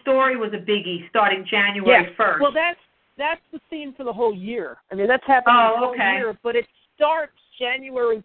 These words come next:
Speaker 2: first. I mean, it just cracks me up. And
Speaker 1: Hmm.
Speaker 2: then it starts, it doesn't start to dissipate until mid-October. I mean, so that's going for the whole year.
Speaker 1: Hmm. Okay.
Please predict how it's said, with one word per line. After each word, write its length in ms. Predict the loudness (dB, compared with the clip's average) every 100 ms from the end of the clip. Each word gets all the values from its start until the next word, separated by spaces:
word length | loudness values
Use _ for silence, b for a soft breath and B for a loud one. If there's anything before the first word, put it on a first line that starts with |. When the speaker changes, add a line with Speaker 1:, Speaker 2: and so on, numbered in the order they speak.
| _
Speaker 2:
first. 340 | -2 -2 -2 -10 _ _ _ _ _ _ _
I 120 | -10 -6
mean, 200 | -6 -8
it 120 | -6
just 180 | -8 -8 _
cracks 320 | -2 -2 -2
me 100 | -10
up. 140 | -10 -12 _ _ _ _ _ _ _ _ _ _ _ _ _ _ _
And 140 | 0 2
Speaker 1:
Hmm. 20 |
Speaker 2:
then 160 | 2 0
it 120 | -6
starts, 280 | -8 -8 -8 -14
it 100 | -2
doesn't 280 | -2 -2 -10
start 220 | -8 -8
to 60 | -10
dissipate 580 | -14 -12 -4 -2 -2 -4
until 320 | -10 -6 -4
mid-October. 960 | -2 0 2 2 0 -6 -6 -4 -8 -10 _ _ -6
I 80 | -2
mean, 180 | -2 -2
so 80 | 2
that's 260 | 2 2 -2
going 260 | -6 -6 -10
for 140 | -14
the 100 | -12
whole 200 | -12 -12
year. 300 | -10 -12 -14 _ _ _ _ _ _ _ _ _ _ _ _ _ -10
Speaker 1:
Hmm. 140 | -8 -10 _ _ _ _ _ _ _ _ _ _ _ _ _ _ _ _ _ _ _ _ _ -4
Okay. 640 | -2 0 0 2 0 -4